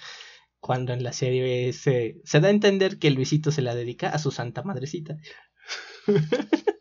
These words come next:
Eh, la canción es Tengo todo excepto a ti, del álbum Luis Miguel veinte años, que pues obviamente se lanzó cuando Luis Miguel cumplía sus veinte años, ¿no? Eh, pues miren, la canción va,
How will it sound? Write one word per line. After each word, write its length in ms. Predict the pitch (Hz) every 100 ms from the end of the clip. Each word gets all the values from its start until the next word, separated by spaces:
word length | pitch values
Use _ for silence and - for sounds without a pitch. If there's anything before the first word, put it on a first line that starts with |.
| - - 208 254 - - - - - 160 _
Eh, 300 | 156 151 147
la 100 | 139
canción 320 | 135 147 156 160
es 160 | 156
Tengo 300 | - 175 156
todo 240 | 156 147 143
excepto 320 | 147 156 139
a 100 | 139
ti, 180 | 185 196 _ - - _
del 260 | 151 131 131
álbum 680 | 131 135 135 143 135 135 -
Luis 240 | 151 139 147
Miguel 260 | 131 135
veinte 280 | 131 131 185
años, 380 | 170 156 - - _ _ -
que 120 | 214
pues 200 | 190 160
obviamente 380 | 139 143 147 151
se 100 | 202
lanzó 260 | 156 160
cuando 260 | 175 196 151
Luis 200 | 135 151
Miguel 240 | 135 131
cumplía 260 | - 151 123
sus 160 | 131 110
veinte 260 | 107 -
años, 300 | 110 107 120
¿no? 140 | 143 156 - - 214 156 - _
Eh, 560 | 196 165 170 170 165 160 _ _ _ _ _ - _ _ 156
pues 140 | 165
miren, 200 | 160 139
la 100 | 135
canción 360 | 151 143 185 170
va, 240 | 139 156